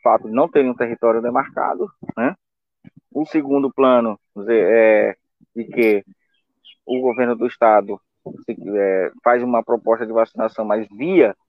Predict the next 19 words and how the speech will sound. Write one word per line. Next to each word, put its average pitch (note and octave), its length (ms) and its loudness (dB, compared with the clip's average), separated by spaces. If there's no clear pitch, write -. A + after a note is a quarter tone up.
né, A2 300 -2
via A2 240 0
alguns A2 460 0
municípios, B2 640 -6
que B2 80 -4
a - 20 -4
gente A2 180 -12
sabe A#2 180 0
muito A#2 160 -6
bem A2 160 -4
que A2 80 -10
os - 60 -12
conflitos A2 460 -6
dos A2+ 180 -2
municípios A2+ 420 -8
com A2 80 -6
os A2 80 -6
povos A2 360 -4
indígenas G#2+ 260 -10